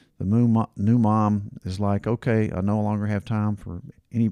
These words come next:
everybody else things. I'm able to focus on this baby." Um, but what about menopause? Um, women who are going through menopause show a progressive reduced brain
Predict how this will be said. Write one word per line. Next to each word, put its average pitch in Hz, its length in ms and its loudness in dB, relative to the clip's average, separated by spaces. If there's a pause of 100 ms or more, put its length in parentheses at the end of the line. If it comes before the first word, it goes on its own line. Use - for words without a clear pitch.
everybody 113 400 4
else 117 220 2
things. 101 260 0
I'm 98 140 0
able 95 220 -2
to 87 60 -4
focus 98 460 -4
on 87 140 -6
this 80 120 -10
baby." 98 460 -8 (800)
Um, 90 640 -2 (480)
but - 400 -14
what 339 140 -4
about 294 200 0
menopause? - 760 -2 (840)
Um, 107 440 2 (640)
women 311 260 2
who 175 80 8
are 120 140 6
going 113 260 2
through 113 160 -2
menopause 98 600 0
show 104 220 -2
a 92 40 -2
progressive 117 840 -4 (360)
reduced 98 680 -2
brain 95 540 -2